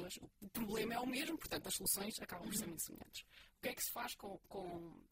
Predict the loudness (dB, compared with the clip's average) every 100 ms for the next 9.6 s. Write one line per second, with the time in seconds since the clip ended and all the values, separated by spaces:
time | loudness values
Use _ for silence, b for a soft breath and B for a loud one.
0 | -12 -6 -4 -4 -4 -2 -4 -4 -4 -2
1 | -4 -4 -8 -8 -8 -8 -8 -8 -4 -4
2 | -6 -6 -2 -4 -4 -8 -10 -14 -16 -20
3 | -20 B B B B B -6 -4 -4 -8
4 | -12 -12 -8 -6 0 2 4 4 4 2
5 | -2 -6 -4 -4 -6 -6 -6 -6 -4 -4
6 | -4 -6 -6 -8 -8 -10 -10 -12 -12 -14
7 | -4 -2 2 2 2 0 -2 0 0 2
8 | 2 6 6 4 -2 -6 -6 -2 0 2
9 | 2 0 -6 -6 -8